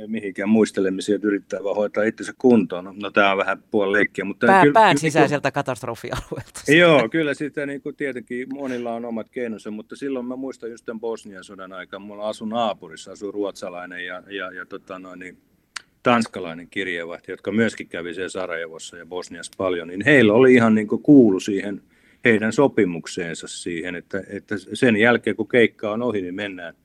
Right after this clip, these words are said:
Speaker 1: mennään puhumaan niinku ammatti-ihmiselle siitä. Ja, ja tota,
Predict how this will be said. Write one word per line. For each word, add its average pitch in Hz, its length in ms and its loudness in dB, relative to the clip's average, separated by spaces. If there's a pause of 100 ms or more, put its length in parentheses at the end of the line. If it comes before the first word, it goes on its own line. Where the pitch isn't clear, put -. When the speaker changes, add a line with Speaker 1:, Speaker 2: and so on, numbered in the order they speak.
(380)
Speaker 1:
mennään 113 320 2
puhumaan 87 520 0
niinku 90 200 -10
ammatti-ihmiselle 85 960 -10
siitä. 87 500 -10 (680)
Ja, 90 220 2
ja 98 160 2
tota, 98 380 0